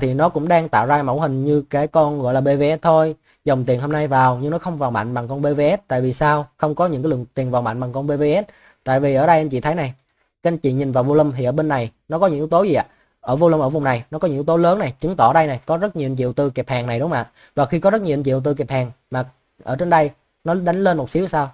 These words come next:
Rất nhiều nhà đầu tư trên đây này bán ra, cũng như nhà đầu tư nào mà đang có lãi này, khi mà thấy gặp kháng cự cũng có những yếu tố bán ra, thì dẫn đến mã phiếu này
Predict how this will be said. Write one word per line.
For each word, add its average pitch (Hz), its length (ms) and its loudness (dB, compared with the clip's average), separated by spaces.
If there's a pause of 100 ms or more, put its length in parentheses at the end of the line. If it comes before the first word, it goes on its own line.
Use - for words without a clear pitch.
(100)
Rất 196 100 -2
nhiều 151 180 -2
nhà 135 80 -2
đầu 131 120 -2
tư 151 120 2
trên 160 140 -2
đây 151 100 0
này 131 200 -4
bán 156 200 -4
ra, 165 280 2 (280)
cũng 160 140 2
như 185 80 2
nhà 160 160 0
đầu 135 80 0
tư 151 140 -2
nào 143 120 0
mà 131 80 0
đang 143 160 -2
có 170 80 0
lãi 135 180 0
này, 143 240 -4
khi 160 120 -4
mà 143 100 -2
thấy 151 160 -4
gặp 170 180 -6
kháng 110 120 -12
cự 117 220 -4
cũng 123 120 -12
có 170 100 -2
những 139 140 -4
yếu 139 80 -6
tố 160 120 -2
bán 175 160 -4
ra, 151 240 0 (260)
thì 139 80 -2
dẫn 127 180 -2
đến 180 120 2
mã 131 120 0
phiếu 165 140 -4
này 135 160 -6